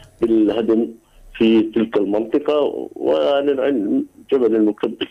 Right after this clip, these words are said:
اتخذوا قرارا برفض عمليات الهدم الذاتي، بمعنى أن لا يقوموا هدم بيوتهم بأيديهم تحت طائلة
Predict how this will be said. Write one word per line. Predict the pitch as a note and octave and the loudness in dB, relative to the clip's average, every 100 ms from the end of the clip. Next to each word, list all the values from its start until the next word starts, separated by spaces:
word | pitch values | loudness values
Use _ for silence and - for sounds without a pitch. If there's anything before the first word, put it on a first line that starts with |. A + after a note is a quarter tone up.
| - | -6
اتخذوا | - A2 A2+ | -2 -2 0
قرارا | A2 A#2+ A#2 G#2+ | 0 2 2 0
برفض | G2 B2+ - A2+ | 0 -2 -2 -4
عمليات | G2 G#2 A2 A2 G#2+ | -2 0 0 0 -2
الهدم | G#2 A2+ G#2+ | -2 0 0
الذاتي، | G2+ - A2 - F2+ | 0 0 -2 -2 -6
بمعنى | F#2 G2+ G2+ F#2+ | -2 -2 2 2
أن | G#2 | 2
لا | G#2+ | 2
يقوموا | G2 G2 B2 A2 G#2+ | 0 0 0 0 0
هدم | B2+ B2 | 0 0
بيوتهم | G#2 A#2 A2+ G#2+ G2 | 0 0 2 0 0
بأيديهم | G2 G2+ - E2+ G#2 B2+ C3 C#3+ E3 - _ _ _ - | 2 2 2 0 2 2 2 2 -2 -6 _ _ _ -6
تحت | C#3 - | -6 -4
طائلة | A2 - A2+ G2+ | -4 0 -2 -2